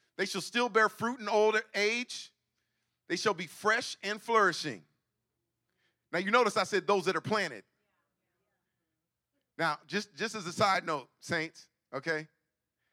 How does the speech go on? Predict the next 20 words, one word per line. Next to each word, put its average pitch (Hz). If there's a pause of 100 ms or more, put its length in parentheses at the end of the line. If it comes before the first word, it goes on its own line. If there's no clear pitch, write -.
(340)
Planted 208
is 156
planted, 151 (1300)
not 160
laying 170
on 151
the 127
soil. 123 (1300)
There's 180
a 165
difference 202
between 170
being 160
planted 190
and 165
just 151
laid 156
on 139
the 120
soil. 107